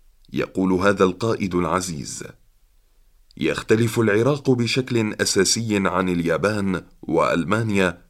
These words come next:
وكوريا الجنوبية. لا يمكن أبدًا للأمريكيين أن يبقوا في العراق وينشئوا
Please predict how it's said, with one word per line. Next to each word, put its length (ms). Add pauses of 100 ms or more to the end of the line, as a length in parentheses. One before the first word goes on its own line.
وكوريا 640
الجنوبية. 920 (640)
لا 180
يمكن 500
أبدًا 400
للأمريكيين 1040
أن 380
يبقوا 420
في 160
العراق 600 (360)
وينشئوا 720